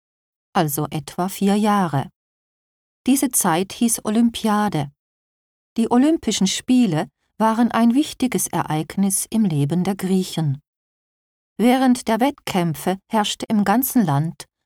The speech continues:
Waffenruhe. Das war eine Ausnahme für die Bürger des Landes, die ständig Kriege führen mussten.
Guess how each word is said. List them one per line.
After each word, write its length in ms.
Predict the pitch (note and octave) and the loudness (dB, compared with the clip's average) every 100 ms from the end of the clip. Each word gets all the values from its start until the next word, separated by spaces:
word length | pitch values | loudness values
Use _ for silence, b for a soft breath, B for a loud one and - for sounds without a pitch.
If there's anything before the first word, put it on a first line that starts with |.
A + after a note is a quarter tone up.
| _ | _
Waffenruhe. 800 | G#3 A3 F#3+ E3 C#3+ D3 C#3+ C#3+ _ _ _ _ _ _ _ _ _ - | -6 -2 -2 -2 0 0 -2 -6 _ _ _ _ _ _ _ _ _ -4
Das 280 | E3+ - | -2 -2
war 200 | E3+ D#3 | 0 0
eine 240 | E3 F3 D3+ | 2 0 2
Ausnahme 680 | A3+ - F#3+ D#3+ C#3+ D3+ D#3 _ _ | 0 0 0 2 0 0 -4 _ _
für 180 | - | -4
die 140 | G3+ A3 | -2 0
Bürger 340 | D#3 D3+ D3+ | 0 0 0
des 220 | D#3+ F#3+ | -2 -2
Landes, 560 | E3+ D3+ E3 D#3+ F3 - - _ _ | 0 0 0 0 -2 -6 -10 _ _
die 80 | - | -4
ständig 600 | G3+ - B3 C4+ C4 - | -4 -2 0 2 0 -4
Kriege 420 | - F3 F3 E3 | -6 0 2 2
führen 420 | F3+ - F#3+ F3+ A3 | -2 0 2 2 2
mussten. 640 | G#3 - - - D3+ C3 | 2 0 -4 -2 -4 -4